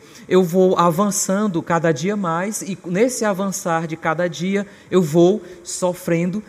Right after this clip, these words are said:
menos, porque mais aquisições eu vou tendo, mais vou dominando meu orgulho e meu egoísmo.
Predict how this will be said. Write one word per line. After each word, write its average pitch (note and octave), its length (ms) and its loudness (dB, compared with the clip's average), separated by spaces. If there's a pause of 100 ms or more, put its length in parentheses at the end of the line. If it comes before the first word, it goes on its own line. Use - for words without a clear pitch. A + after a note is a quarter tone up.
menos, F3 560 4
porque F#3+ 280 -2
mais F#3+ 320 2
aquisições F3 680 -2
eu F#3+ 60 -2
vou F#3+ 140 -4
tendo, A#2+ 440 -6 (140)
mais F3+ 340 0
vou G3 140 -2
dominando E3+ 440 0
meu D#3 140 0
orgulho D#3 560 -2
e F3+ 80 -2
meu E3+ 180 2
egoísmo. B2+ 640 0